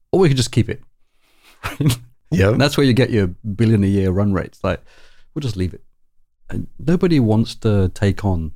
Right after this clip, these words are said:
Speaker 1: that multi-year, long-term investment. 'Cause typically the people who start those things aren't there when they're finished.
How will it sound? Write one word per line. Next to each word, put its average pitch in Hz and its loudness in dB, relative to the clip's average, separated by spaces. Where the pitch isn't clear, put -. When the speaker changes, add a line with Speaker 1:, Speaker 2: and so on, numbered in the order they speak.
Speaker 1:
that 87 -4
multi-year, 90 -2
long-term 92 2
investment. 82 -6
'Cause 120 0
typically 160 0
the 95 0
people 117 0
who 104 2
start - 0
those 113 2
things 139 -4
aren't 98 0
there 87 0
when 85 -2
they're 82 -6
finished. - -4